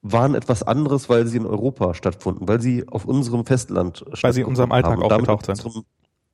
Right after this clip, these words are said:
Speaker 1: und, und in unserem Verantwortungsbereich,
Speaker 2: Ja.
Speaker 1: ja. Also du kriegst ja auch von den Toten in Lampedusa mit, ja, aber du kriegst halt, ähm, aber, aber trotzdem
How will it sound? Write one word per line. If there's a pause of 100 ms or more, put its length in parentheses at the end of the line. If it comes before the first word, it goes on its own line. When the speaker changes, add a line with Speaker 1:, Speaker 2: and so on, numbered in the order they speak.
(400)
Speaker 1:
und,
und
in
unserem
Verantwortungsbereich,
Speaker 2:
Ja.
Speaker 1:
ja. (920)
Also
du
kriegst
ja
auch
von
den
Toten
in
Lampedusa
mit,
ja,
aber
du
kriegst
halt,
ähm,
aber,
aber
trotzdem